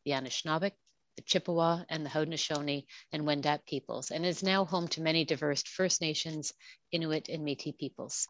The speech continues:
We also acknowledge that Toronto is covered by Treaty thirteen with the Mississaugas of the Credit.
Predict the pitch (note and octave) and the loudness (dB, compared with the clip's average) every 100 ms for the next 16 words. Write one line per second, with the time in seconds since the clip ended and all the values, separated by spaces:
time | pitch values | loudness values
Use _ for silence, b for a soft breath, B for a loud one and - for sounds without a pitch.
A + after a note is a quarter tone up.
0 | - D#3+ D#3 - F3+ D3+ E3 D#3 D3+ - | 4 8 8 8 4 4 2 0 0 -2
1 | - - E3 D#3+ F3 E3 D3 - F#3 F#3 | -4 -2 0 0 2 0 0 0 2 2
2 | F3+ F3 - G3 F3+ - F3 - - D#3+ | 2 0 2 4 4 2 0 0 -2 -4
3 | D3 C#3+ - D3+ - C#3+ D3+ C#3+ D3+ C#3 | -4 -6 -6 -8 -6 -4 -2 -2 -2 -6
4 | - C#3+ - D3+ D3 | -8 -6 0 0 0